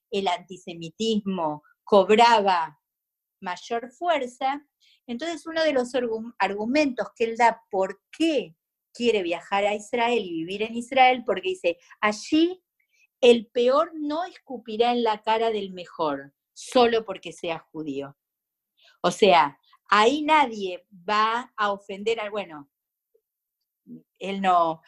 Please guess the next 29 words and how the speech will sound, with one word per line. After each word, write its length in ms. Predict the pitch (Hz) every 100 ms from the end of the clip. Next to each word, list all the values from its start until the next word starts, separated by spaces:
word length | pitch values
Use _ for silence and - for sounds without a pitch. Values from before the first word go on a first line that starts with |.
| - - -
n-, 260 | 202 214 -
no 200 | 196 208
sabía, 380 | 214 202 226 214
pero 260 | 190 190 196
él 160 | - 233
decía 280 | 240 233 226
que 120 | 214
él 120 | 247
sentía 840 | - 269 240 240 294 269 254 277 302 _ _ -
que 120 | 202
yendo 440 | - 262 262 254
a 80 | 247
Israel, 680 | 247 - 254 262 262 254 240
a 100 | 214
Palestina, 920 | - 185 214 - 277 262 247 247 262 _ _ _
se 200 | - 226
iba 240 | 240 247
a 40 | 247
sentir 680 | 247 220 214 _ 240 233
bien 360 | 220 226 240 233
porque 300 | 220 208 185
no 180 | 190 202
lo 140 | 202
iban 320 | 196 196 190
a 240 | 185 180 -
maltratar 920 | 208 214 214 - - 185 - 208 208
por 160 | - 185
ser 240 | - 170
judío. 580 | 160 - 147 131 131 139